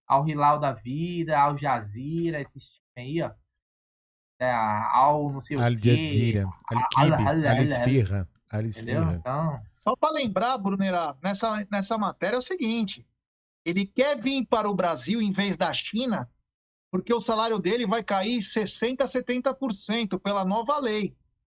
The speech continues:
Speaker 1: Aham.
Speaker 3: Ele tá
Speaker 1: Mas ele é
Speaker 3: achando que ele vai ganhar
Speaker 1: americano.
Speaker 3: aqui pelo menos um milhão e seiscentos.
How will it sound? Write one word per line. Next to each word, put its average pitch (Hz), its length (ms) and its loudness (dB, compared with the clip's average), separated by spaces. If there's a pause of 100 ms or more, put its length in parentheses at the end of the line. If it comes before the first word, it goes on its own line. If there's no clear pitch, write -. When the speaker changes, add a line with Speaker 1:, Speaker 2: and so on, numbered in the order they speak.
(320)
Speaker 1:
Aham. 113 300 -2
Speaker 3:
Ele 165 160 0
tá 202 160 4
Speaker 1:
Mas 220 80 6
ele 240 100 4
é - 60 8
Speaker 3:
achando 226 260 2
que 220 60 0
ele 233 160 -2
vai 156 200 6
ganhar 170 180 8
Speaker 1:
americano. 254 320 -2
Speaker 3:
aqui 190 80 -8 (180)
pelo 254 280 0
menos 240 300 -2
um 269 60 0
milhão 240 240 0
e 262 60 -2
seiscentos. 220 680 -2